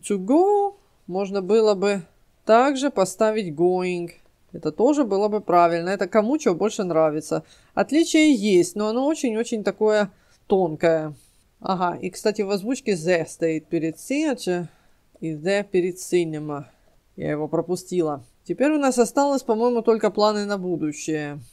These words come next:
Посмотрим, что у нас есть. «When she retires from tennis, she'd like to keep race horses».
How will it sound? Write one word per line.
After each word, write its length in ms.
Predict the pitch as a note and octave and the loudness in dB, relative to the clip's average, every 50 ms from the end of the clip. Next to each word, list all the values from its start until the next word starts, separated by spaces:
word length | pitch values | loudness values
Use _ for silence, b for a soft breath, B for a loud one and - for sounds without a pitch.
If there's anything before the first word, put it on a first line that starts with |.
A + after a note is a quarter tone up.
| b b b _ | b b b _
Посмотрим, 540 | - F3 F3+ E3+ - F#3+ F3+ E3+ E3 E3 E3 | -6 -6 -6 -4 -4 -4 -4 -4 -4 -6 -8
что 220 | D#3+ - - F3 E3+ | -8 -6 -6 -6 -6
у 40 | |
нас 220 | E3 F3 F#3 F3+ - | -4 -8 -8 -4 -2
есть. 220 | C#4+ D#4 D4+ - | 0 0 0 -2
«When 140 | F#3+ G3 G3+ | -6 -8 -8
she 180 | F#3 - A3 F#3+ | -6 -4 -4 -2
retires 600 | F3 F#3 F3+ - G#3 G3+ F#3 E3+ E3 D#3 - - | -2 -4 -6 -4 -2 0 0 0 0 -2 -4 -8
from 180 | - D#3+ D#3 D#3+ | -10 -10 -10 -8
tennis, 320 | - A#3+ B3+ C#4+ D4 C#4+ B3+ | -6 -6 -4 -4 -6 -8 -8
she'd 320 | - - - F#3 F3 D#3 | -6 -4 -4 -4 -4 -2
like 280 | D#3+ F3 F#3+ F#3+ F#3+ F#3 - - | -2 -2 -2 -2 -4 -8 -10 -6
to 120 | E3+ D3+ | -6 -6
keep 380 | - _ - G#3+ A#3+ C4 B3+ _ _ _ _ _ _ - | -6 _ -8 -6 -6 -6 -6 _ _ _ _ _ _ -10
race 540 | C#3+ D3 D3+ F3 F#3 G3 G3+ G3 - - _ | -6 -2 -2 -2 -2 -2 -6 -8 -10 -12 _
horses». 600 | - F3 E3+ D3+ D3 - - C#3+ C3+ - - - | -4 -4 -2 -2 -4 -8 -10 -12 -12 -12 -14 -20